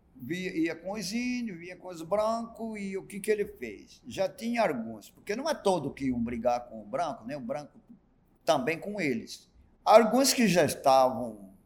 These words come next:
assim, pegando amizade, estavam com a viola dos índios. Então, o que que é o, esse jesuíta? Segundo a história de alguém da época. Eu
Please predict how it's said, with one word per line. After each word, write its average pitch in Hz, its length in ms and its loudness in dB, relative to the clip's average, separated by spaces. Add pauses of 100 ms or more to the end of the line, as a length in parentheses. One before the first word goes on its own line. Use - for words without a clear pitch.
(180)
assim, 127 800 -6 (160)
pegando 180 280 -4
amizade, 151 680 2 (200)
estavam 185 420 4
com - 80 -2
a 208 60 6
viola 208 400 2
dos 208 240 -8
índios. 208 320 -10 (280)
Então, 240 280 0
o - 80 0
que 285 160 2
que 269 200 0
é 240 240 2
o, - 200 0
esse 147 320 2
jesuíta? 117 560 -6
Segundo 151 540 2
a 269 60 6
história 160 640 6
de 220 140 -2
alguém 190 680 2
da 247 200 6
época. 151 380 6
Eu 123 160 -4